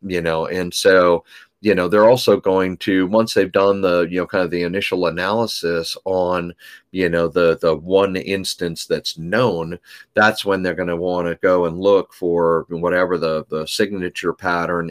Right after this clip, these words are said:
is of the nefarious software you got onto the machine and look at other machines within the environment. Are they,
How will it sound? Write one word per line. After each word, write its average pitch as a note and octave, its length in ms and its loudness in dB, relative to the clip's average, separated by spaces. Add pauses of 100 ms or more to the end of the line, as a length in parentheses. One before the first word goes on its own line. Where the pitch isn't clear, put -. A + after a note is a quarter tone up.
is F#2 500 -2
of D#2+ 160 -4
the D#2+ 80 -8
nefarious D#2+ 480 -4
software D#2+ 400 -4
you E2 100 -6
got E2 180 -4
onto D#2+ 240 -6
the C#2 100 -16
machine G2+ 600 -2 (380)
and F#2+ 180 0
look F#2+ 360 4
at F2+ 380 0
other G#2+ 320 4
machines E2 560 -6
within E2+ 300 -2
the E2 140 -4
environment. E2+ 580 -2
Are E2 140 -10
they, E2 260 -2